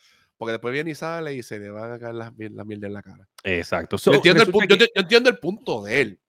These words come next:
Speaker 1: porque enti-, o sea, es un, es un juego que, pues, que literalmente es un full price y todo eso, y no tiene microtransacciones ni mierda de eso, pero tú no puedes decir nunca, nunca, Sacho. Never say never,
Speaker 2: Dice,
Speaker 1: como dice la película de James
Speaker 2: No
Speaker 1: Bond.
Speaker 2: aguanten su respiración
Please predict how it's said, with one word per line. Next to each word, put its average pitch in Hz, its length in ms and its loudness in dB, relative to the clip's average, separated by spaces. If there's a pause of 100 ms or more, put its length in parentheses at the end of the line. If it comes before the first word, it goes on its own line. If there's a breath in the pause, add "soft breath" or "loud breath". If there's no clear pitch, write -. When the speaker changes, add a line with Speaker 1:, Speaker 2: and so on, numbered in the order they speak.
(460)
Speaker 1:
porque 107 460 -6
enti-, 104 240 -10
o - 20 -12
sea, 110 120 0
es 107 60 0
un, 104 120 -4 (100)
es 104 60 -14
un 110 120 -4
juego 120 320 0
que, 139 160 2
pues, 110 200 -4
que 107 100 -8
literalmente 107 840 -6 (300)
es 110 80 -18
un 104 100 -18
full 127 220 -4
price 131 320 -2
y 113 40 -6
todo 110 180 -2
eso, 139 280 0
y 104 240 -2 (600 soft breath)
no 104 120 -10
tiene 120 840 -2 (500)
microtransacciones 113 680 -4
ni 135 100 -4
mierda 117 260 0
de 127 100 0
eso, 180 180 -6
pero 107 340 -6 (240)
tú 117 80 -6
no 110 80 -4
puedes 123 140 -2
decir 123 180 -8
nunca, 101 300 -14 (160)
nunca, 107 240 -18
Sacho. - 260 -12
Never 110 220 2
say 131 160 2
never, 113 160 4
Speaker 2:
Dice, 101 180 4
Speaker 1:
como 98 120 0
dice 101 140 -6
la 110 60 -2
película 107 220 -2
de 107 60 -2
James 123 160 0
Speaker 2:
No 170 60 8
Speaker 1:
Bond. 214 140 6
Speaker 2:
aguanten 262 400 2
su 269 140 2
respiración 226 840 2